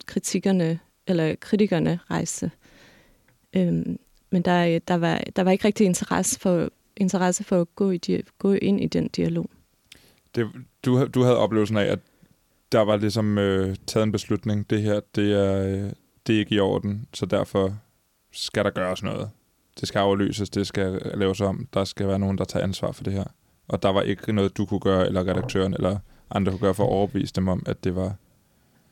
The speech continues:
Speaker 1: Så det var det, jeg, øh, da jeg hen-, altså hurtigt prøvede at tage fat i, øh,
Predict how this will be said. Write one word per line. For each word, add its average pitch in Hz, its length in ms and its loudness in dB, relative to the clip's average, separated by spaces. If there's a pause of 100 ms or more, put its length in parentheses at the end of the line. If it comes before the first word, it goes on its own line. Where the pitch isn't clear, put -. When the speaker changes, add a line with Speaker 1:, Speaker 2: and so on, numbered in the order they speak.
(160)
Speaker 1:
Så - 140 -4
det 214 180 4
var 233 60 6
det, 208 200 4
jeg, 196 400 4
øh, 165 200 0 (200)
da 185 80 4
jeg 185 140 4
hen-, 202 220 4 (200)
altså 180 280 0 (120)
hurtigt 202 380 2 (180)
prøvede 196 200 2
at 190 60 2
tage 180 140 0
fat 175 240 2
i, 170 220 2
øh, 156 200 0